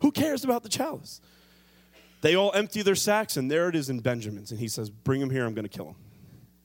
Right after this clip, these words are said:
He's messing with them. He has no intentions of forgiving them. But multiple times, he goes by himself and weeps because something is happening in him. Something is changing.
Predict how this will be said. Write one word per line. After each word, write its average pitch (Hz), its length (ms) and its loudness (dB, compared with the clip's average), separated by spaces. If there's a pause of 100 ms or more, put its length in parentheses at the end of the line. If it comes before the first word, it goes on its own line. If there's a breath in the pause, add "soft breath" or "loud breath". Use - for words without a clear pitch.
(560 soft breath)
He's 139 240 -2
messing 196 480 0
with 175 140 0
them. 120 160 -2 (200 loud breath)
He 233 140 2
has 208 200 2
no 254 600 2
intentions 220 840 0
of 202 140 2
forgiving 226 500 2
them. 110 260 -2 (680 loud breath)
But - 480 4 (300 loud breath)
multiple 277 640 2
times, 151 680 -2
he 156 160 -4
goes 185 260 2
by 180 160 2
himself 151 380 0
and 123 120 -4
weeps - 420 -6 (1120 soft breath)
because 147 280 0
something 160 420 -2
is 131 120 -4
happening 113 440 -4
in 98 60 -8
him. 101 120 -8
Something 143 360 -6
is 120 100 -4
changing. 107 480 -8